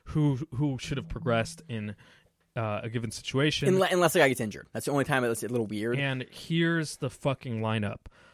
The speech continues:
Speaker 1: Hudson Mateus, Kaynan Duarte, Joao Gabriel Rocha, Ricardo Evangelista, Lucas the Hulk Barbosa, Jackson Souza, Gerard Lubinski, Igor Silva, Adam Wardzinski, and Donghua Choi. That's fucking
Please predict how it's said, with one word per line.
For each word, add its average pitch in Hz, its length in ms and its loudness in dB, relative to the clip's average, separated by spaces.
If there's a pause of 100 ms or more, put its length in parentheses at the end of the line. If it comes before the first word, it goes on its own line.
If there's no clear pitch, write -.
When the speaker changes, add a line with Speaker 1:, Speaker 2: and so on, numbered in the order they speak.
Speaker 1:
Hudson 165 420 4
Mateus, 110 640 0
Kaynan 156 380 2
Duarte, 107 580 -2
Joao 113 340 0
Gabriel 117 400 2
Rocha, 127 540 4 (260)
Ricardo 143 480 6 (160)
Evangelista, 120 840 4
Lucas 151 420 6
the 123 80 2
Hulk 123 320 2
Barbosa, 113 520 4
Jackson 113 520 0
Souza, 170 560 6
Gerard 123 500 8
Lubinski, 147 760 4 (340)
Igor 165 320 6
Silva, 139 580 4
Adam 139 300 6
Wardzinski, 120 720 0
and 113 300 2
Donghua 127 500 6
Choi. 117 480 -2 (320)
That's 147 320 4
fucking - 720 0